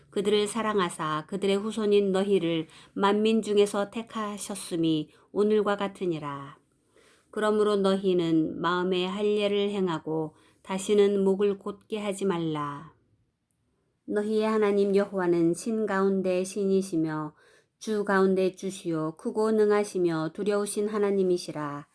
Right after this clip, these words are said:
사람을 외모로 보지 아니하시며 뇌물을 받지 아니하시고 고아와 과부를 위하여 정의를 행하시며 나그네를 사랑하여 그에게 떡과 옷을 주시나니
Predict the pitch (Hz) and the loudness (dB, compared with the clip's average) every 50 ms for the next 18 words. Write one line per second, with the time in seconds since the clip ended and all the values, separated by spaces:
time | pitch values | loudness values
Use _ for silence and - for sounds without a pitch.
0 | _ _ _ _ _ _ _ - - - 220 214 214 214 214 214 214 208 196 185 | _ _ _ _ _ _ _ -10 -4 -2 2 2 4 4 4 2 2 2 2 2
1 | 196 196 202 202 208 208 208 208 196 196 196 196 196 - 208 190 180 196 190 196 | 2 2 4 4 2 2 0 -2 -4 -2 -4 -4 -4 -2 -4 -2 0 2 2 2
2 | 180 180 180 - 175 175 170 170 165 160 160 160 _ - - _ _ _ - 196 | 2 0 -2 -2 -2 -2 -2 -2 -2 -4 -6 -8 _ -20 -20 _ _ _ -2 2
3 | 208 214 214 220 220 226 226 226 226 226 208 196 196 - - - 208 196 185 185 | 4 6 6 6 4 2 2 0 0 0 -4 -8 -8 -10 -8 -6 -4 -2 -2 0
4 | 190 196 185 175 170 - 165 - - 160 156 156 160 156 - - - _ _ _ | 2 0 0 0 -6 -8 -12 -6 -4 -2 -2 -2 -2 -6 -8 -18 -20 _ _ _
5 | _ - - 214 208 208 202 196 196 185 180 180 180 175 175 - - 202 196 196 | _ -6 -2 2 4 4 4 4 4 4 4 4 2 2 0 -2 0 0 0 0
6 | 208 220 226 220 214 208 214 208 208 196 185 180 175 175 170 - 202 185 190 190 | 0 0 -2 -2 -2 -2 -2 -2 0 0 0 0 0 -2 -2 -2 0 2 4 4
7 | 185 190 196 196 202 208 202 190 185 190 190 - 175 165 165 160 160 156 156 160 | 4 4 4 4 4 2 0 2 0 -2 -4 -2 -2 0 0 0 -2 -4 -6 -8
8 | _ _ _ _ _ - 208 208 202 214 220 220 214 214 214 214 214 - 233 208 | _ _ _ _ _ -6 -4 -2 0 2 2 2 2 2 0 -2 -2 -4 -4 -2
9 | 208 196 196 180 175 170 165 165 165 165 - 196 190 185 180 185 185 185 180 185 | -2 -2 0 0 0 0 0 -2 -4 -4 -4 -2 -2 -2 0 0 0 -2 -2 -2
10 | - 214 - _ _ _ - 185 175 165 165 151 139 185 190 - 208 202 196 190 | -6 -8 -8 _ _ _ -6 -4 -4 -2 -2 -2 -2 -2 -4 -4 -4 -4 -4 -4
11 | 196 196 190 - 196 185 170 160 160 156 151 151 151 151 _ | -6 -6 -4 -2 -2 -2 0 0 0 0 0 -2 -4 -6 _